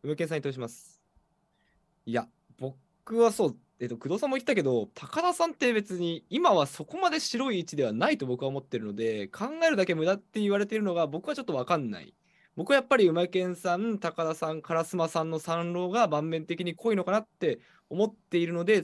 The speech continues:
えっと、今木さんが人狼じゃなかった場合ですね。狂人だった場合ですけど。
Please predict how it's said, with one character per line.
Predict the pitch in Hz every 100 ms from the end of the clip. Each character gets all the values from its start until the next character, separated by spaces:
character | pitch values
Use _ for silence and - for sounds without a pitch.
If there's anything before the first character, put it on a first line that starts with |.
| -
え | 127 127
っ |
と、 | 127 123
今 | 123 180
木 | 202
さ | 190
ん | 180
が | 165
人 | 160
狼 | 180
じ | 170
ゃ |
な | 170
か | 170
っ |
た | 113
場 | 104
合 |
で | 98
す | 98
ね。 | 123 - _ - _ -
狂 | 165
人 | 160
だ | 156
っ |
た | 156
場 | 107
合 | 104
で | 101
す |
け | 95
ど。 | 95 95